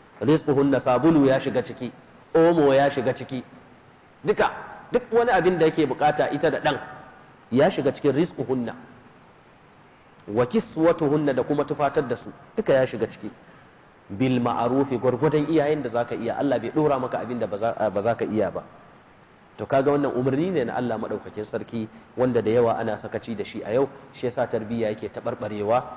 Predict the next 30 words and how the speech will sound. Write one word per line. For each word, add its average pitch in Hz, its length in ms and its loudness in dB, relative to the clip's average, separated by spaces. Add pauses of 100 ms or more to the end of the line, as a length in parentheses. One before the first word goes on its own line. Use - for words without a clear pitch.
(260)
Zaka 117 280 0
ga 113 280 2 (440)
ƴaƴa 131 420 2
ba 127 140 2
sa 123 200 -2
ma 113 120 -4
iyaye 123 520 -2 (340)
biyayya, 113 500 -4
iyaye 127 460 0 (320)
ba 135 180 2
sa 123 160 -2
ainihin 117 440 -4
jin 120 180 -6
tausayin 107 360 -8
ƴaƴansu. 110 400 -6 (400)
Me 110 140 -4
yasa? 127 320 0
Saboda 131 360 0
asali 135 340 0
iyayen 127 340 2
ba 107 80 -4
su - 100 -18
sauke 123 260 -4
haƙƙin 110 320 -8
da 95 100 -4
Allah 113 220 -2
ya 107 60 -4
dora 110 260 -2
musu 110 240 -8
ba. - 360 0